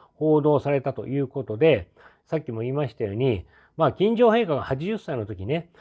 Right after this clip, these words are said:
私はすでに七十代の後半になっていますといったことをね、考えると、それからはできないですということを言われていて、それが朝日新聞にも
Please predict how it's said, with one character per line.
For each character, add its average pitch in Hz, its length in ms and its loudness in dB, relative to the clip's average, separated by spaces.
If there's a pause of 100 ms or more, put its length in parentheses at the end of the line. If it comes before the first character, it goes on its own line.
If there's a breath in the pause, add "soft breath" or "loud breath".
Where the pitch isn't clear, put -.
(160 soft breath)
私 170 380 0
は 175 120 4
す 156 100 -8
で 151 100 2
に 113 140 -2
七 147 280 -2
十 190 220 0
代 110 160 0
の 87 80 -8
後 208 280 4
半 208 180 -2
に 190 120 -2
な 180 120 -2
っ - 80 -12
て 120 120 -10
い 117 80 -4
ま 127 160 -2
す - 160 -20
と 226 240 2
い 185 80 -4
っ 180 60 -12
た 190 160 -4
こ 190 140 -2
と 143 120 -4
を 104 100 -6
ね、 160 220 -2 (240 soft breath)
考 160 260 0
え 143 60 4
る 113 80 -2
と、 95 100 -8
そ 135 140 -10
れ 180 120 -2
か 202 140 0
ら 175 120 4
は 101 120 -2
で 95 180 -8
き 240 160 -6
な 226 140 0
い 101 140 -2
で 147 120 4
す - 200 -16 (240)
と - 240 4 (160)
い 160 100 -4
う 156 120 -2
こ 156 160 -4
と 120 100 -4
を 170 220 2
言 123 100 -4
わ 131 80 -2
れ 123 100 -2
て 127 140 -6
い 117 80 -6
て、 127 140 -4
そ - 120 -10
れ 160 100 0
が 165 180 4
朝 135 180 -4
日 - 80 -10
新 139 260 -8
聞 101 80 -8
に 95 140 -10
も 110 220 -6